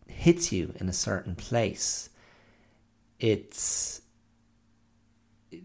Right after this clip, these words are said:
it, it's a compromise. It's a compromise of your power. It's, um, I mean, y-, you could say it's a, it, it, it, it's taking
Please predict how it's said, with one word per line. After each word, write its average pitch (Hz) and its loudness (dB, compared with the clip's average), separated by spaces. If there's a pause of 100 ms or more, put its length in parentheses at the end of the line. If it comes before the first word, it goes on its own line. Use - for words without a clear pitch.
(360)
it, - 0
it's - 0
a 151 2
compromise. 113 2 (180)
It's - -6
a 117 -4
compromise 104 0
of 101 -2
your 95 -2
power. 117 -2 (1040)
It's, - -2 (180)
um, 104 0 (1900)
I - -2
mean, 82 -2
y-, - -10
you 95 -4
could - -2
say 90 2
it's 87 -2
a, 80 -2 (160)
it, - -10
it, - -4
it, - -4
it's - -10
taking 104 0